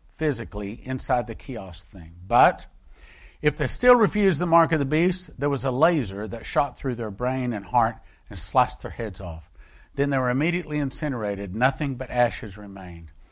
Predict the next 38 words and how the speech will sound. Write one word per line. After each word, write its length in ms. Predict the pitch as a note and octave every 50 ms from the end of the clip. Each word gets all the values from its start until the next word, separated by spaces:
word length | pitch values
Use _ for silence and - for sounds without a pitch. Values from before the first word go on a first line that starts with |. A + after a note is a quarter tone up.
| _ - - - _ _ -
This 220 | C3+ D3+ C#3+ -
was 160 | F3 D#3 A#2+
the 60 | B2+
most 220 | C#3 C#3 C3+ B2+ -
horrifying 560 | - D#3+ D#3+ D#3 C#3 - D#3 D3 C3 B2+ A#2+
of 100 | A#2+ A#2+
all. 180 | C3+ B2+ A2+ G#2+
Millions 380 | A2+ B2 C#3+ - G3 - -
of 100 | G3 D3
people 280 | - D#3+ D#3+ - - C3+
were 60 | A#2+
executed 600 | A#2+ - - - - - - D3 B2 C3 A#2+ A2
in 80 | A2+ A2+
this 200 | A2+ G#2+ - -
way 260 | A#2+ A#2 A2+ A2+ - - - - - - _ -
via 200 | C3 C#3 C3 B2+
computer 500 | - - C#3+ C3+ - G#3+ A#3+ G#3 F3+ -
systems 520 | - - D#3 C#3 - - D3 B2 A2+ - -
automatically 760 | - E3 F#3 G3 G3 F3+ D#3+ D#3 D3 D3 C#3 - D#3+ D3 C#3+ - - - - _ -
with 140 | C3 B2
such 300 | - - D3 B2+ - -
precision 580 | - A#2+ A2+ - - F3+ F3 E3+ D#3 - D#3 C3+
and 120 | B2 B2
efficiency. 720 | A#2 G#2+ - D#3 C#3+ C3 - - C3 - - D3 C3+ C3+ C3 - - - _ -
I 160 | - B2 B2
marvel 520 | A#2 A2+ B2+ C#3+ D#3 D3+ C3 A2 G2+ G#2 G2+
that 160 | G#2+ A2+ -
something 460 | - - D3 C3+ B2 - B2+ A2+ G#2+
like 260 | G#2 G2+ G2+ G2 G2 G#2+
this 280 | A2+ A2 G#2+ - - - - - - _ -
could 140 | - A#2 G#2+
even 200 | A2+ A2+ A2 G2+
be 120 | G2+ G2
possible 640 | - - - C3 B2 A#2+ - C3 A2 A2+ A2+ - - - - - - -
and 160 | A#2 A#2 -
could 160 | - A2+ G2
take, 320 | - - - C#3+ B2 - - - - - _ _ _ -
uh, 200 | G#2+ A2 -